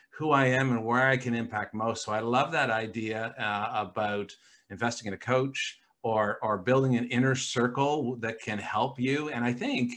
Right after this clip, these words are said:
Innovate Work and things like that kind of do some of those. They build those communities, which you can share what I'm thinking. You can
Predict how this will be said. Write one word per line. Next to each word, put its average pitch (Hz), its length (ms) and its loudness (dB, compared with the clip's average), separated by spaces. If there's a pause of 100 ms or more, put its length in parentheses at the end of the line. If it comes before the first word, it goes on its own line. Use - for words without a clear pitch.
(380)
Innovate 147 360 2
Work 127 320 4
and 117 160 0
things 127 280 2
like 110 200 0
that 120 220 0
kind 208 320 -6
of 123 160 -6
do 151 240 -2
some 107 260 -2
of 95 80 -4
those. 90 260 -6
They 117 120 2
build 165 380 4
those 120 240 4
communities, 113 1000 -2 (300)
which 120 340 -2
you 120 200 8
can 107 520 -4 (240)
share 98 840 -2 (160)
what 107 180 -2
I'm 98 120 -2
thinking. 90 680 -12
You 117 180 2
can 113 480 -2